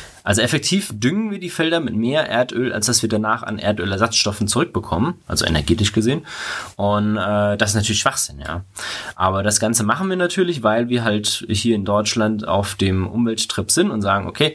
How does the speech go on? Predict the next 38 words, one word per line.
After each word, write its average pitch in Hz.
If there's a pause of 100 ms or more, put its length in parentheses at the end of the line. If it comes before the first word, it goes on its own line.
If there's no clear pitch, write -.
(280)
wir 101
brauchen 143
jetzt 135
Biodiesel, 131
weil 92
dann 95
fühlen 101
sich 92
die 107
Leute 90
gut 165
und 101
dann 92
fahre 95
ich 98
nochmal 92
öfters 92
ins 90
Schwimmbad, 160 (360)
äh, -
weil 101
es 98
ist -
ja 101
Biodiesel. 95 (300)
Aber 92
das 98
ist 98
eigentlich 101
nicht 95
richtig, 156 (300)
sondern... 107
Ähm, 98 (260)
ja, 101
man 107
sollte 139
hier 139
versuchen, 123